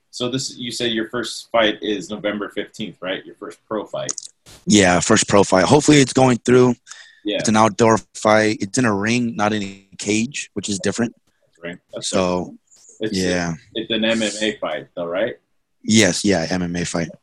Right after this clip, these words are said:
Speaker 1: That's interesting. And, uh, so how long have you been fighting, like, amateurly?
Speaker 2: Uh, I've been, I was fighting amateur for about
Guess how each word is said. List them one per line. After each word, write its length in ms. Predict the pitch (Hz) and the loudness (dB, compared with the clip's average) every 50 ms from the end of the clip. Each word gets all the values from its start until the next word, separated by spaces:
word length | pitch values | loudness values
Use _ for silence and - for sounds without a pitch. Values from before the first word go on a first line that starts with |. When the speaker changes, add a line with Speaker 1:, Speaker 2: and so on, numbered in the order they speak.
| _ _ _ | _ _ _
Speaker 1:
That's 160 | - - _ | -18 -18 _
interesting. 400 | 82 80 - - - - 90 87 _ _ - _ _ _ _ _ | -20 -20 -20 -20 -20 -18 -20 -20 _ _ -20 _ _ _ _ _
And, 200 | 113 120 123 120 | 0 0 2 2
uh, 140 | 120 120 113 | 4 2 2
so 160 | 107 - - - _ 117 | 2 0 -6 -10 _ -10
how 200 | - - 120 131 | -6 0 0 2
long 240 | 139 147 139 139 135 123 | 4 4 4 4 2 0
have 100 | 143 - | 0 -2
you 160 | 113 113 110 | -2 -6 -2
been 180 | 95 107 95 - | -2 -4 -4 -4
fighting, 600 | _ - 98 95 95 87 82 78 73 73 76 78 _ _ _ _ _ _ _ | _ -4 -4 -4 -4 -6 -10 -14 -14 -18 -20 -20 _ _ _ _ _ _ _
like, 240 | 82 82 82 85 - _ _ _ _ _ _ _ _ _ | -14 -14 -14 -14 -16 _ _ _ _ _ _ _ _ _
amateurly? 680 | 104 107 - - - - - 78 73 71 65 65 64 62 _ _ _ _ _ _ _ _ _ _ _ _ _ _ _ _ - - | -8 -8 -8 -10 -16 -18 -18 -16 -18 -18 -18 -20 -20 _ _ _ _ _ _ _ _ _ _ _ _ _ _ _ _ _ 0 4
Speaker 2:
Uh, 560 | 98 98 95 95 98 101 101 98 95 - - | 6 6 8 8 8 8 8 8 6 4 4
I've 200 | 98 107 110 110 | 4 4 4 4
been, 180 | 113 110 110 107 | 4 2 2 4
I 80 | 104 | 4
was 140 | 110 110 - | 4 4 4
fighting 320 | - - 113 113 113 110 113 | 4 4 4 4 4 4 2
amateur 500 | 104 107 110 110 104 - 113 110 110 107 | 2 2 2 0 0 0 2 2 2 2
for 200 | - - 107 104 | 2 0 -2 0
about 500 | 95 104 101 101 98 98 101 101 - | 2 4 4 4 4 2 0 -2 -4